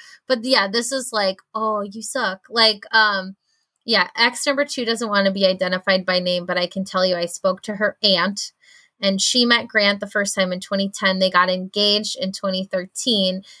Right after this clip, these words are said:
And then in twenty fourteen, while Grant was still engaged, he met his ex, Jen,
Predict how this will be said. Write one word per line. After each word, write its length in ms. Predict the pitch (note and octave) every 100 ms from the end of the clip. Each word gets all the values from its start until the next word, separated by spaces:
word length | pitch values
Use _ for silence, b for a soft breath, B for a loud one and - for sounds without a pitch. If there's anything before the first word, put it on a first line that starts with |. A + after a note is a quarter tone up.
| B
And 140 | G#3 G#3
then 80 | G#3
in 140 | G3
twenty 360 | - A3 G3+ G3 -
fourteen, 680 | - B3+ D4 - B3 G3+ F#3+
while 180 | F#3 F#3
Grant 300 | F#3 F#3 F#3
was 160 | F#3+ G3
still 320 | - A#3 B3+
engaged, 600 | C4+ A3+ F#3 F3+ F#3 -
he 80 | A3+
met 260 | G3+ F#3+ -
his 160 | G3+
ex, 360 | F#3 E3+ - - _
Jen, 560 | B3 A3+ G3 F#3 G3